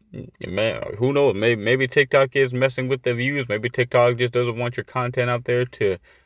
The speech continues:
um, hurt other people's feelings, or, um, who knows, man? Who knows what's going on? But the way that I see it, it's just, yo, man, you just gotta keep on grinding, man. You just gotta keep on grinding.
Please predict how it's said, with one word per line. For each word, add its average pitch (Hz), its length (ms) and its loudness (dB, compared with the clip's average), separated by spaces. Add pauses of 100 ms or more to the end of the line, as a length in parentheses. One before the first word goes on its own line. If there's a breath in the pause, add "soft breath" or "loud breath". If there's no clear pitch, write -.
(140 soft breath)
um, 92 240 -8
hurt 135 320 4
other 120 220 4
people's 123 420 -4
feelings, 139 580 2
or, 90 220 -2 (420 soft breath)
um, 95 360 -6
who 147 140 -2
knows, 196 300 0
man? 120 460 -4 (800)
Who 160 120 -6
knows 160 220 0
what's 107 140 -6
going 98 180 -2
on? 92 140 -2
But 98 160 -2
the 92 80 -2
way 110 160 2
that 139 140 0
I 147 100 -2
see 156 240 -2
it, - 160 -2 (520)
it's - 200 -8
just, 98 200 0
yo, 110 240 4
man, 92 220 -6
you 110 140 -6
just 117 140 -14
gotta 90 200 2
keep 120 320 -2
on 117 200 0
grinding, 92 400 0
man. 87 200 -8 (300 soft breath)
You 107 80 -4
just 113 80 -2
gotta 107 160 6
keep 127 320 -4
on 120 180 -2
grinding. 95 380 -4